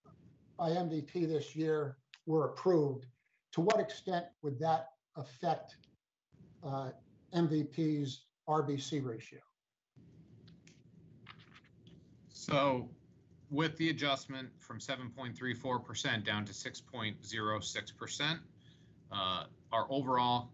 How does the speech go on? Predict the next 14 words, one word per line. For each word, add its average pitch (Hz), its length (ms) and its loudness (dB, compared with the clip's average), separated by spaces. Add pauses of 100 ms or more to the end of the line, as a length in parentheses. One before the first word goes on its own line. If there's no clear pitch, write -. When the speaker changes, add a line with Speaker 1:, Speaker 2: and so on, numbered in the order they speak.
(140)
Speaker 2:
enterprise-wide 110 720 0
R 104 160 -2
B 101 160 -8
C 98 480 -8 (560)
would 104 80 -8
not 120 220 2
be 117 80 -6
negatively 101 520 -4
impacted. 78 520 -12 (1000)
Speaker 1:
Okay, 139 320 -4 (260)
and 165 320 2
if - 220 0
the 170 80 2
board 185 560 2